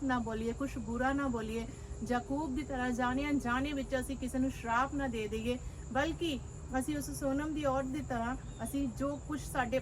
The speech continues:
ਆਸ-ਪਾਸ ਕੁਛ ਬੁਰਾ ਵੀ ਹੋ ਰਿਹਾ, ਅਸੀਂ ਡਿਕਲੇਅਰ ਕਰੀਏ ਕਿ "ਸਭ ਠੀਕ ਹੈ, ਸਭ ਠੀਕ ਹੈ।" ਚਾਹੇ ਸਾਡੀ ਲਾਈਫ ਵਿੱਚ ਸਾਡੀਆਂ ਰਿਪੋਰਟਸ ਕੀ ਕਹਿ ਰਹੀਆਂ, ਡਾਕਟਰ ਨੇ ਜਵਾਬ ਦੇ ਦਿੱਤਾ, ਤਾਂ ਵੀ ਅਸੀਂ ਇਹ ਕਹਿਣਾ ਕਿ ਅਸੀਂ ਕੀ ਹਾਂ? ਬਲੈਸ ਹੈ ਖੁਦਾਵੰਦ ਦੇ ਨਾਮ ਦੇ ਵਿੱਚ।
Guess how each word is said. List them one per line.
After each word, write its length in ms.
ਆਸ-ਪਾਸ 400
ਕੁਛ 260
ਬੁਰਾ 320
ਵੀ 120
ਹੋ 160
ਰਿਹਾ, 120
ਅਸੀਂ 160
ਡਿਕਲੇਅਰ 500
ਕਰੀਏ 300
ਕਿ 120
"ਸਭ 300
ਠੀਕ 280
ਹੈ, 120
ਸਭ 220
ਠੀਕ 240
ਹੈ।" 180
ਚਾਹੇ 200
ਸਾਡੀ 300
ਲਾਈਫ 380
ਵਿੱਚ 320
ਸਾਡੀਆਂ 300
ਰਿਪੋਰਟਸ 440
ਕੀ 160
ਕਹਿ 260
ਰਹੀਆਂ, 240
ਡਾਕਟਰ 380
ਨੇ 140
ਜਵਾਬ 320
ਦੇ 100
ਦਿੱਤਾ, 220
ਤਾਂ 120
ਵੀ 140
ਅਸੀਂ 180
ਇਹ 80
ਕਹਿਣਾ 240
ਕਿ 140
ਅਸੀਂ 200
ਕੀ 200
ਹਾਂ? 60
ਬਲੈਸ 420
ਹੈ 160
ਖੁਦਾਵੰਦ 480
ਦੇ 100
ਨਾਮ 360
ਦੇ 100
ਵਿੱਚ। 240